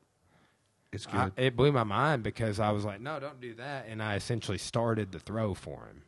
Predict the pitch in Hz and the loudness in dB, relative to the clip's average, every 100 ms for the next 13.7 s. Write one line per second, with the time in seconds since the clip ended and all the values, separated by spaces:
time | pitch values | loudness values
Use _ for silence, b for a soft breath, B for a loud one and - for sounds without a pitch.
0 | _ - 95 127 123 104 90 95 90 104 | _ -8 -4 -2 0 -2 -2 -4 -4 -2
1 | 127 120 143 135 95 113 127 123 104 - | 0 2 4 4 2 2 4 2 0 -2
2 | 110 - - 104 101 98 - B B B | -2 -2 -4 -4 -4 -6 -10 B B B
3 | 98 95 82 - 98 82 80 80 - 78 | -2 -2 -2 -8 -8 -10 -12 -14 -16 -14
4 | - 98 98 - B B B B B B | -14 -14 -16 -20 B B B B B B
5 | 90 80 78 80 - - _ _ b b | -6 -4 -6 -12 -12 -20 _ _ b b
6 | b b 95 151 110 104 101 98 117 - | b b -2 0 2 2 4 2 2 -2
7 | 82 85 82 - 147 123 101 90 87 76 | -4 -4 -4 -2 -2 -2 -4 -4 -4 -8
8 | - b b b b - 101 92 85 90 | -12 b b b b -8 -4 -4 -4 -8
9 | - 104 87 - 104 - - 98 - 113 | -6 -6 -4 -4 -6 -6 -8 -8 -4 -4
10 | 85 76 110 - 85 92 82 98 110 117 | -4 -2 -2 -2 -6 -8 -8 -6 -6 -4
11 | 123 98 92 101 92 82 87 107 131 143 | -4 -4 -6 -6 -8 -8 -4 -4 -6 -10
12 | b b b b 98 98 107 101 98 85 | b b b b -4 0 2 0 -4 -6
13 | 76 80 95 139 87 85 | -8 -6 -6 -8 -12 -14